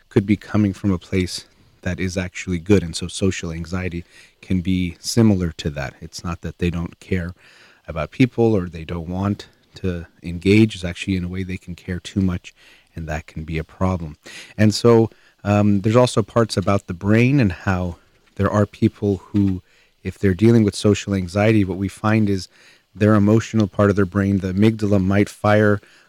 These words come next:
a little more or strongly, but importantly, what for many of us can happen is the frontal lobe or parts of the frontal lobe can help to calm down that feeling. So almost you can think about it or think your way out of it.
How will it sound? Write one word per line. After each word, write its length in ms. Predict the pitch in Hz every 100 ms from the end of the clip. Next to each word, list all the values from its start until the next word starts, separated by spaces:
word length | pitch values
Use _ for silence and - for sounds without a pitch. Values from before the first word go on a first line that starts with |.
| -
a 40 |
little 240 | 104 107 98
more 340 | 101 110 113
or 40 | 92
strongly, 520 | - 110 117 127 107
but 220 | 87 92 - _ _ -
importantly, 800 | 110 107 - 123 113 104 101 110 - _ _ _ _ _ _ -
what 140 | - 104
for 200 | - 110
many 280 | 104 123 127
of 100 | 101
us 120 | -
can 160 | 101
happen 400 | 87 95 - 107
is 220 | 95 90 - _ _ _ -
the 80 |
frontal 500 | 101 - 131 135 113
lobe 280 | 90 92 92
or 60 | 92
parts 320 | - 104 -
of 60 | 92
the 60 |
frontal 420 | - 101 95 95
lobe 260 | 90 98 95
can 160 | - 95
help 320 | - 120 -
to 120 | -
calm 460 | - - 113 113 104
down 480 | 101 104 98 85 80 _ _ _ _
that 200 | 90 85
feeling. 440 | - 98 76 71 -
So 160 | -
almost 340 | 90 90 85 -
you 100 | 87
can 240 | - 82 - _ _ _
think 300 | - 139 123
about 340 | 107 113 110
it 140 | 110 104
or 260 | 87 80 - _ _ _ _
think 240 | 107 104
your 120 | 95 90
way 220 | 95 90
out 220 | 113 120 123
of 180 | 101
it. 200 | 101 -